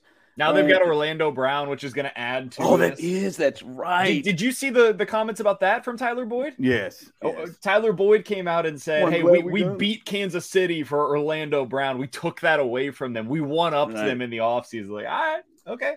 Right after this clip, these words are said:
Speaker 1: I like
Speaker 2: He's
Speaker 1: this.
Speaker 2: just happy he doesn't have to go against Troy Hendrickson
Speaker 1: <laughs>
Speaker 2: in real life anymore. But, I mean, they just, they just got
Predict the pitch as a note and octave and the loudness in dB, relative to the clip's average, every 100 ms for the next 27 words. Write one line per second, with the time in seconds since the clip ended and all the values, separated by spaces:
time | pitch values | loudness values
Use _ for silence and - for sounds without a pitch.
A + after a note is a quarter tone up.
0 | - - A#3+ A#3 - C3+ B2+ A#2+ C3 B2 | -8 -6 -4 -4 -2 -4 -2 -4 0 0
1 | B2 A#2 C3 B2 A#2 A2+ A2+ A#2+ A2 G#2+ | -2 -2 0 0 0 -4 -4 -4 -4 -10
2 | - C3+ A#2+ A2+ B2 A2 - - D3+ - | -10 -8 -6 -6 -8 -10 -14 -10 -8 -8
3 | - - B2+ A#2+ B2+ A#2 A#2+ C3 B2+ G#2+ | 2 2 2 0 2 2 0 0 -4 -10
4 | G#2 F#2+ E2 - - _ F3+ D#3+ - E3 | -10 -12 -14 -14 -18 _ 6 6 6 0
5 | C#3+ B2+ - C4 C4 A3 - G3+ A#3 D4 | -4 -6 -6 -8 -6 -12 -12 -12 -10 -10
6 | - D#3 D3 | -10 -6 -2